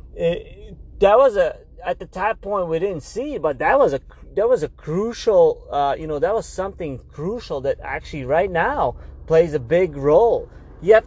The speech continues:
of course, I understand that, you know, like, I was just looking at Jane is, like, seed number twenty-seven, right? And you, you go look down the line, and,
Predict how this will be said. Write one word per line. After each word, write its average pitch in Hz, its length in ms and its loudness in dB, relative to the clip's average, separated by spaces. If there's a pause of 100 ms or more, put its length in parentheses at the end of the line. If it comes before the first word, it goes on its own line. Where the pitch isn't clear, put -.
of - 200 -14
course, 262 280 4
I 190 100 0
understand 170 760 -4
that, 127 300 -4 (180)
you 135 120 -12
know, 135 180 -4
like, 139 280 -4 (500)
I 139 120 0
was 147 140 0
just 139 180 -6
looking 160 300 0
at 117 240 -6
Jane 156 360 2
is, 151 180 -2
like, 123 240 -2 (180)
seed 156 440 -12
number 139 280 -4
twenty-seven, 131 920 -6
right? 135 360 -2 (640)
And 135 320 -4
you, 135 280 -8
you 135 140 -10
go 139 200 4
look 139 200 -2
down 139 260 0
the 135 80 -2
line, 135 460 0
and, 113 140 -10